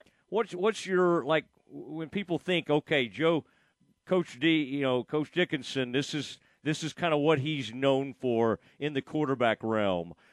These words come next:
What is your, what's the biggest thing you always, uh, point to when you're starting to evaluate and maybe start to work with a quarterback?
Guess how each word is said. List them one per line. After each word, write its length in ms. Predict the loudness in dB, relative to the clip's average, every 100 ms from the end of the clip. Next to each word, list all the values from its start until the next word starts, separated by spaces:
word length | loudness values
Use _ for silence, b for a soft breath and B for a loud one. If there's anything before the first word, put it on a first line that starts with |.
| b
What 180 | -6 -4
is 180 | -4 -4
your, 420 | 0 4 2 0 _
what's 220 | -4 -2
the 100 | -2
biggest 560 | -2 0 2 2 0 -2
thing 460 | 0 0 0 -4 -16 b _
you 220 | -6 0
always, 640 | 2 2 2 2 0 -2
uh, 180 | 2 2 _ _ _ -2
point 340 | -2 -2 _
to 280 | -4 -2 -4 b b
when 140 | -10 -6
you're 140 | -6
starting 380 | 0 0 0 2
to 160 | 0
evaluate 760 | 2 2 2 2 0 0 0 -2 b -8
and 160 | -6
maybe 280 | -2 -4 -4
start 240 | -4 -4
to 80 | -2
work 280 | -2 -2 -2
with 120 | -4
a 60 | -4
quarterback? 540 | -4 -6 -4 -6 -6